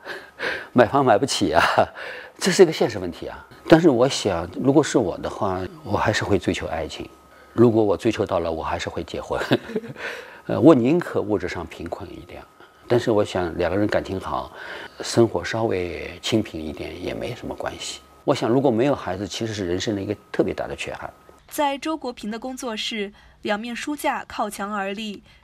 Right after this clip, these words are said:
Speaker 2: 桌上、地毯上随处都是书籍。桌旁是几摞写满字的卡片，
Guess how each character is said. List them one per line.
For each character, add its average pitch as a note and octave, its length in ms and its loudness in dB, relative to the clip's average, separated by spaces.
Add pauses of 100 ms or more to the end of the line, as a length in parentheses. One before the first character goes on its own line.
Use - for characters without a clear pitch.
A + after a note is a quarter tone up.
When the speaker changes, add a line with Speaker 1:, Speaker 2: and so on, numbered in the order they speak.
(120)
Speaker 2:
桌 C#4 240 -2
上、 G#3 320 -2 (180)
地 D4 160 -4
毯 - 260 -10
上 G#3 300 -6 (180)
随 A3 240 -4
处 A#3 260 -6
都 G#3+ 120 -6
是 G#3+ 140 -8
书 C#4 240 -8
籍。 G3+ 420 -10 (400)
桌 C4+ 180 0
旁 G#3 280 -6
是 G#3+ 160 -8
几 A3+ 180 -8
摞 G#3+ 220 -2
写 A3+ 180 -10
满 B3 200 -4
字 C#4 140 -12
的 G#3 120 -6
卡 - 240 -6
片， G#3 340 -8